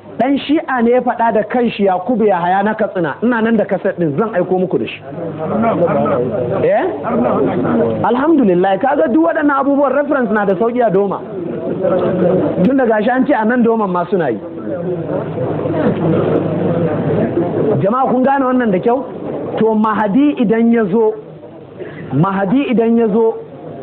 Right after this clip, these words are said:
ba wai annabi ba ne, ba Allah ba ne, ba mala'ika ba ne, mutum ne zai zo ne ya shiryar da ainihin jama'a, ya shiryar da mutane da sunnar manzon Allah sallallahu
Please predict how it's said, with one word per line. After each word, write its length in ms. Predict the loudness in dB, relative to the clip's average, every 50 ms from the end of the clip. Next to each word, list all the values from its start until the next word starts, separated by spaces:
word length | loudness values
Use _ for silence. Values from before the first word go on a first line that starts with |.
| -14 -14 -14 -14 -14 -12 -12 -10 -6 -2 0 0
ba 180 | 0 2 2 2
wai 180 | 2 2 2 0 -2 -2
annabi 460 | 0 2 2 2 0 0 0 0 2 2
ba 120 | 0 0
ne, 140 | 0 -2 -4 -4 -8 -14 -18 -20 -18 -18 -18 -16 -14 -14 -14 -12 -12 -10 -10 -10 -10 -10 -8 -4 0 0
ba 220 | 2 2 2 0 -2
Allah 400 | -2 0 2 2 2 2 0 0
ba 140 | 0 0 -2
ne, 160 | -2 -2 -4 -6 -8 -14 -18 -18 -18 -16 -16 -16 -14 -12 -12 -10 -10 -12 -10 -6 -2 0 0 2
ba 160 | 2 2 0 0
mala'ika 600 | 0 0 0 0 0 0 0 0 0 0 0 0
ba 100 | 0 0
ne, 140 | -2 -2 -4 -6 -8 -12 -12 -12 -12 -12 -12 -12 -12 -12 -10 -8 -8 -4 0
mutum 460 | 0 0 0 0 0 0 2 2 2
ne 200 | 4 4 2 2 2
zai 240 | 2 2 2 2 2
zo 140 | 2 2 2
ne 100 | 2 2 2 2
ya 80 | 2 2 -2 -2 -2
shiryar 440 | 0 2 2 4 2 2 2 2 0
da 100 | 0 0 0
ainihin 560 | 2 2 2 4 4 4 4 4 4 4 2
jama'a, 500 | 2 2 2 0 0 0 0 -2 -2 -2 -4 -8 -12 -10 -10 -8 -8 -8 -10 -10 -10 -8 -2 0
ya 120 | 2 2 2
shiryar 400 | 2 2 2 4 4 2 2 2
da 100 | 2 2
mutane 440 | 2 2 2 2 0 2 2 2 0
da 80 | 0 0 0
sunnar 320 | 0 2 4 4 4 2 0
manzon 340 | 0 0 0 0 0 -2 -2 -2
Allah 260 | 0 0 0 0 0 0
sallallahu 520 | 0 0 2 2 2 2 2 2 2 0